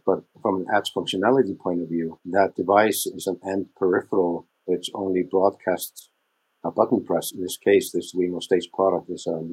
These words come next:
stateless button controller that fits in your Decora with your Decora faceplates. It can be put next to,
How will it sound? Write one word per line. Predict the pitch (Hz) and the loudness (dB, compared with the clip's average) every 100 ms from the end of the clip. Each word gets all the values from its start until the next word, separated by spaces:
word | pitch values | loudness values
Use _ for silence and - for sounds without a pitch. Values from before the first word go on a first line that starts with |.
| - | -12
stateless | - 98 95 85 - | 0 0 2 -2 -2
button | 95 - 90 - | -4 -2 -4 -4
controller | 82 98 92 85 82 | -4 0 2 2 -2
that | 92 87 | -6 -2
fits | - 87 - | 0 0 -2
in | 82 | -6
your | 85 80 _ | -6 -8 _
Decora | 98 - 98 92 80 - - | -10 0 2 4 2 -6 -10
with | 87 | -6
your | 92 85 | -4 -4
Decora | 90 - 92 82 | -6 -2 -2 0
faceplates. | - 95 - 85 80 | 2 0 0 -6 -4
It | 87 - | -8 -8
can | 78 | -8
be | 87 | -8
put | - 90 - | -6 -6 -4
next | 87 - - | -6 -6 -10
to, | 80 | -10